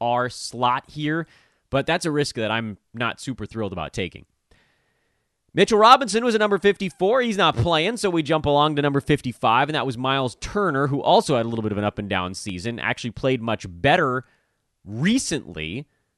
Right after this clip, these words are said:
once Victor Oladipo came back. So it's worth noting, Oladipo not going. Malcolm Brogdon still questionable to return for the resumption season for Indiana.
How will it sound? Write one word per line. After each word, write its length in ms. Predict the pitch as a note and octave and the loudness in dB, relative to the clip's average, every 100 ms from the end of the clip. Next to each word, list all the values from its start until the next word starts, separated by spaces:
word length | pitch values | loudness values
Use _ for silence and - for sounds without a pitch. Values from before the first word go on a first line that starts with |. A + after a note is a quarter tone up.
| _ _ _ _ _ _ | _ _ _ _ _ _
once 400 | - G#2 F3+ E3 | -8 0 2 0
Victor 280 | B2+ D#3+ D3 | -4 -6 -4
Oladipo 480 | C3+ B2 F#3+ F#3+ B2 | -4 -4 -6 -6 -6
came 300 | - A2 B2+ | -6 -8 -4
back. 400 | G#3+ B3+ A#2 - | 0 0 0 -2
So 200 | B2+ A2 | -2 -2
it's 100 | C3 | -2
worth 220 | C#3+ C#3 | -4 -2
noting, 360 | E3 B3 E3+ D3+ | 2 2 0 -4
Oladipo 640 | - D3 C#3 E3+ F3+ C#3 C#3 - | -6 -4 -4 -4 2 2 2 -4
not 640 | A2+ C3+ D#3+ G#3 C3+ B2+ | -10 -2 0 0 -4 -2
going. 460 | C3+ F#2 C#2 G#2+ - _ _ _ - | 0 0 -4 -14 -18 _ _ _ -4
Malcolm 380 | B2+ D3+ D#3+ | -2 -2 -4
Brogdon 580 | B2+ C#3+ F3 D#3+ B2 C3 | 2 4 4 2 -4 -6
still 460 | - - D3+ F#3+ G#3 | -10 -4 -2 0 -2
questionable 840 | - - G3+ - A#3 C3+ G2 D2+ _ - | -2 0 0 0 -4 -4 -6 -10 _ -8
to 340 | C#3 B2 A2 | -4 -2 -2
return 680 | G#2+ B2+ - C3 G#2+ F#2+ F2+ | -4 -4 -2 -2 -2 -6 -14
for 200 | - A#2+ | -6 -2
the 100 | A2 | -2
resumption 420 | G#2 G#2+ A2 A2+ | -2 -2 -4 -6
season 380 | A2 A2+ F#2+ G2 | -10 -8 -8 -10
for 180 | - G2+ | -12 -10
Indiana. 640 | G#2 G2 F2+ D#2 D2 A2+ | -8 -8 -6 -6 -6 -6